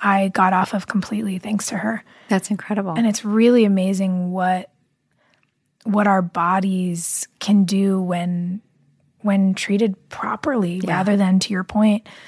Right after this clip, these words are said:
Speaker 1: having something, you know, some Band-Aid slapped over it and saying, "Eh, it works for most people. Let's see if it works for you."
Speaker 2: Yeah. Yeah. And I think it's important to be open to, like I always say to people, you know, it,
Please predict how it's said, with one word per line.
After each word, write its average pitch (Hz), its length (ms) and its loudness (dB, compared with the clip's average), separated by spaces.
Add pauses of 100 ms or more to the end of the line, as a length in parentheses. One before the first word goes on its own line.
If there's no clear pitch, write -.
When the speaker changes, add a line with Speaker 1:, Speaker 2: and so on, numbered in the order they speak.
(400)
Speaker 1:
having 208 300 2
something, 196 500 2 (140)
you 214 220 2
know, 190 100 2
some 196 220 0
Band-Aid 185 440 -2
slapped 180 360 -8
over 185 200 -6
it 180 80 -8
and 202 120 -4
saying, 214 260 0
"Eh, 359 200 4
it 277 80 -4
works 277 220 0
for 247 120 -2
most 214 280 2
people. 190 260 -8
Let's 185 200 -8
see 196 140 -4
if 180 100 -6
it - 80 -14
works 185 240 -8
for 202 140 -6
you." 208 340 4
Speaker 2:
Yeah. 196 280 -2 (240)
Yeah. 240 180 4
And 226 100 4
I 208 40 2
think 208 160 0
it's 208 160 -2
important 190 300 -2
to 180 60 -2
be 175 140 -6
open 175 340 0
to, 170 160 -2
like 160 180 2
I 170 140 4
always 170 180 2
say 165 160 0
to 151 80 -2
people, 156 460 -4 (420)
you 156 80 0
know, 147 240 0
it, - 180 -10